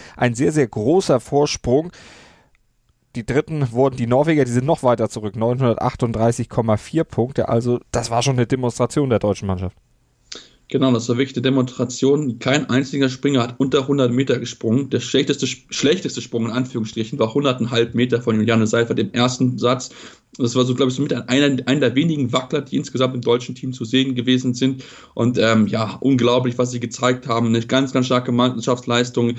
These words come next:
Speaker 2: Gerade auch Karl Geiger hinten raus, überragend gesprungen. Hundertdreieinhalb, hundertsieben Meter gesprungen. Markus Beisenbichler auch mit zwei sehr, sehr guten Sprüngen. Zwar hundertsieben, hundertviereinhalb im ersten. Hätte er vielleicht noch ein bisschen mehr machen können, hat auch ein bisschen die Führung dann noch abgegeben nach dem Sprung.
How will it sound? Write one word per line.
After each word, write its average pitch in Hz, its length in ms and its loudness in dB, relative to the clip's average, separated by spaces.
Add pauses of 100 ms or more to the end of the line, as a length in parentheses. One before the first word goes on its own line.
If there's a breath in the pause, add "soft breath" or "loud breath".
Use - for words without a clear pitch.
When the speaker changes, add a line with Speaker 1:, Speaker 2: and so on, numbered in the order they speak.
(200 loud breath)
Speaker 2:
Gerade 123 200 2
auch 123 120 0
Karl 117 180 0
Geiger 123 300 2
hinten 127 260 -2
raus, 117 300 -2
überragend 120 500 2
gesprungen. 127 420 0
Hundertdreieinhalb, 123 920 0
hundertsieben 127 480 0
Meter 127 220 2
gesprungen. 123 440 0 (220 loud breath)
Markus 139 320 0
Beisenbichler 139 560 -4
auch 147 160 -6
mit 131 160 0
zwei 135 220 4
sehr, 143 120 2
sehr 156 120 0
guten 165 240 -4
Sprüngen. 151 380 0
Zwar 120 220 -2
hundertsieben, 143 640 0
hundertviereinhalb 143 800 0
im 135 120 -4
ersten. 135 460 0 (240 loud breath)
Hätte 151 200 0
er 147 80 0
vielleicht 151 380 0
noch 165 80 0
ein 135 100 -8
bisschen 185 300 2
mehr 180 140 4
machen 185 340 2
können, 175 160 0
hat 170 100 0
auch 139 80 0
ein 135 80 2
bisschen 135 180 2
die 131 80 -4
Führung 151 180 2
dann 131 100 4
noch 127 120 2
abgegeben 160 600 0
nach 139 100 2
dem 139 160 0
Sprung. 143 360 -2